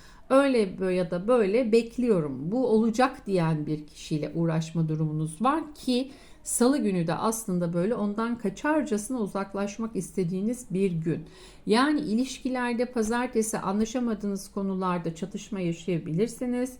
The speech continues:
Bazı belirsizlikler olabilir. Ama Salı günü tekrar bir araya geldiğinizde aynı çatışmaların devam ettiğini sanki görüyorsunuz da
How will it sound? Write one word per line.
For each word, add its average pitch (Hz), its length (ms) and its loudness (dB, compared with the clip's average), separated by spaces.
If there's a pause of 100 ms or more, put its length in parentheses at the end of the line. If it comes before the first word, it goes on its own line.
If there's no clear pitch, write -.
(340)
Bazı 180 340 2
belirsizlikler 156 800 -4
olabilir. 254 640 2 (320)
Ama 180 180 -4
Salı 220 280 0
günü 185 360 0 (240)
tekrar 220 460 0
bir 220 80 0
araya 202 260 2
geldiğinizde 165 640 0 (120)
aynı 262 340 2
çatışmaların 185 720 -4
devam 208 380 -2
ettiğini 196 320 -4
sanki 190 440 -4
görüyorsunuz 214 720 0
da 262 160 2